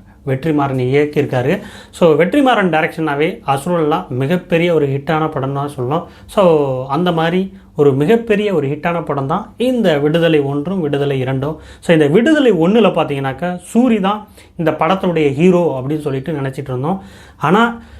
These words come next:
இங்க விடுதலையில ஹீ-, ஹீ-, இந்த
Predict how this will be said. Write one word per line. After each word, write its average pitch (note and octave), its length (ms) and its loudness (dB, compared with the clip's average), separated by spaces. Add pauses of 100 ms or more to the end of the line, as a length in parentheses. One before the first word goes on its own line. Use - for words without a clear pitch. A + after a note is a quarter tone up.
(420)
இங்க A3 260 4
விடுதலையில F#3 760 0 (280)
ஹீ-, B3 340 2
ஹீ-, D#3+ 180 0
இந்த C3 520 -2